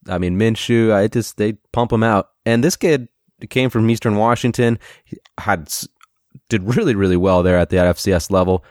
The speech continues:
In Eastern Washington, that's a high level F C S, as we know. He's not the first Eastern Washington quarterback to transfer to a Pac-twelve school and have success. Well,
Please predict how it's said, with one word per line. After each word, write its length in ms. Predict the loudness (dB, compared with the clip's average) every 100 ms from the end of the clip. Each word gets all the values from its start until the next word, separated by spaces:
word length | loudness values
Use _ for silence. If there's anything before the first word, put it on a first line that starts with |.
| -6
In 80 | -2
Eastern 220 | -2 0
Washington, 360 | 0 0 -2 -2
that's 180 | 0
a 60 | 0
high 260 | 0 2 2
level 360 | 0 0 -4 -6
F 140 | -6
C 120 | -2 -2
S, 140 | -2
as 120 | -2
we 100 | 0
know. 220 | 2 0 -2 -12 -20 -20 _ -6
He's 160 | -2 0
not 200 | 0 0
the 100 | -2
first 340 | 0 0 0 -2
Eastern 280 | -2 0
Washington 320 | 0 0 -2 -4
quarterback 440 | 0 0 2 0
to 80 | -2
transfer 460 | -2 -2 0 -2 -2 _ -4
to 80 | -2
a 40 |
Pac-twelve 400 | 0 -2 0 -2
school 360 | 0 0 0 0
and 140 | -2 0
have 100 | -2
success. 460 | -4 -2 -2 -2
Well, 180 | -4 -4